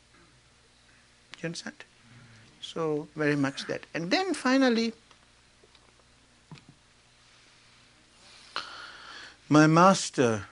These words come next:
he had an Indian disciple. He was actually a,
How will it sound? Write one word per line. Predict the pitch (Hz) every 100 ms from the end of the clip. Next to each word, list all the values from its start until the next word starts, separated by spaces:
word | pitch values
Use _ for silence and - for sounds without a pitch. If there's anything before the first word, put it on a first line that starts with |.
| -
he | 160 139
had | 143 151
an | 135 143
Indian | 175 175 170 151
disciple. | 104 - 101 87 - 73 _ _ _ _ _ _ - - _ _ _ _ _ _ - - - - _ _ _ _ - - - - _ - _ -
He | - 127
was | 127
actually | 139 139 127
a, | 117 113